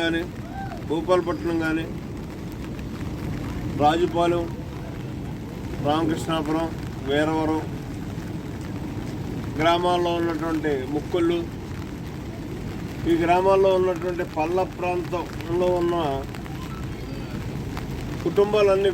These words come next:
కూడా సేఫ్టీ ప్లేస్‌కి, అంటే బయటికి రావాల్సినటువంటి అవసరం ఉంది. దానికి తగ్గట్టు ప్రభుత్వ యంత్రాంగం కూడా ఏర్పాట్లు చేయడం జరుగుతుంది. ఏదైతే హై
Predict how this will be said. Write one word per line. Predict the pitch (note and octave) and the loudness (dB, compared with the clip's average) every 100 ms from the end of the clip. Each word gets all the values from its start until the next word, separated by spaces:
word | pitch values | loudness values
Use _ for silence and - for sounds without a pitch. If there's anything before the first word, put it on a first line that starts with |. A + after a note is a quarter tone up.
| F3 | 2
కూడా | F#3 F3+ D3 C3+ - - - - - - - - - - | 4 4 4 2 -4 -6 -4 -4 -4 -6 -8 -10 -10 -2
సేఫ్టీ | D4+ G3+ - A3 G#3+ | 4 4 2 -2 0
ప్లేస్‌కి, | F#3 F#3+ E3 - D#3+ | 2 2 2 -2 -4
అంటే | D3+ F#3 D#3 | 0 0 2
బయటికి | E3 F3 F3+ E3+ | 2 2 2 2
రావాల్సినటువంటి | E3 F3 D#3 E3 D#3+ D#3+ D3+ | 2 0 -2 -2 -2 0 0
అవసరం | D3+ D#3 E3+ | 0 -2 -2
ఉంది. | E3+ G#3 E3+ | 0 0 0
దానికి | D#3+ C#3+ D3+ | 0 0 -2
తగ్గట్టు | D3 F3+ F3 D#3+ C#3+ - - - - - - - - | 0 0 0 0 -2 -4 -4 -4 -4 -4 -4 -4 -2
ప్రభుత్వ | D3 E3 F#3+ G3+ F#3 | 0 2 6 8 8
యంత్రాంగం | F3 F#3 F#3 F3+ E3+ E3 | 6 4 4 4 2 2
కూడా | E3+ E3+ D3 - - - - - - - - - - - - - - - - - - - - - D#3 | 4 6 6 4 -2 -6 -8 -8 -8 -8 -8 -8 -8 -8 -8 -8 -6 -6 -4 -4 -4 -4 -4 4 6
ఏర్పాట్లు | F3+ F#3+ G3+ F#3+ F#3+ | 6 6 4 6 4
చేయడం | F#3+ F#3 F3 | 6 4 4
జరుగుతుంది. | E3 E3+ E3 F3 F#3+ G3+ - - - - - - - - - - - - - - - - - - - D#3 | 2 2 0 0 0 -2 -6 -8 -8 -8 -8 -8 -8 -8 -8 -8 -6 -6 -6 -4 -4 -4 -4 -4 2 4
ఏదైతే | F3+ F#3+ F#3 G3 F#3+ F#3 - | 6 4 6 6 6 2 0
హై | D#3 | 0